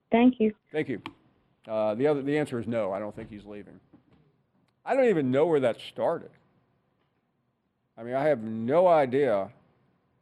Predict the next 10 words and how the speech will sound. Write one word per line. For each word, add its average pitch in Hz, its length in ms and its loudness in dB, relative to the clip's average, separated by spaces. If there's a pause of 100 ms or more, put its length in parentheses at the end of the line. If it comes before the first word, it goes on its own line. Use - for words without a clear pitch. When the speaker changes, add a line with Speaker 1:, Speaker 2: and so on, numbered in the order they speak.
(1300)
Speaker 2:
<laughs> 135 100 -8 (1400)
Again, 233 440 0
uh, 127 180 -2
again, 156 400 2
uh, 110 280 0 (3000)
I 156 80 -4
would 170 140 0
never 202 420 4
put 175 240 -2
myself, 151 540 0